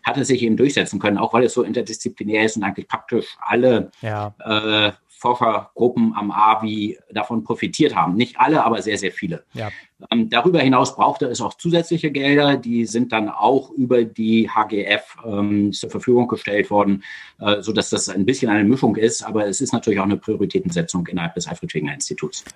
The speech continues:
Speaker 2: Okay, jetzt hast du mehrmals erwähnt, wie wichtig es ist, diese, äh, Expedition durchzuführen.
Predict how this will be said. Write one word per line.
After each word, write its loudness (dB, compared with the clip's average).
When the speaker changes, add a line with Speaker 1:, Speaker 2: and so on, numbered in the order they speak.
Speaker 2:
Okay, 2
jetzt 0
hast 0
du 4
mehrmals 4
erwähnt, 0
wie -4
wichtig -2
es -2
ist, -4
diese, -2
äh, -4
Expedition -4
durchzuführen. 2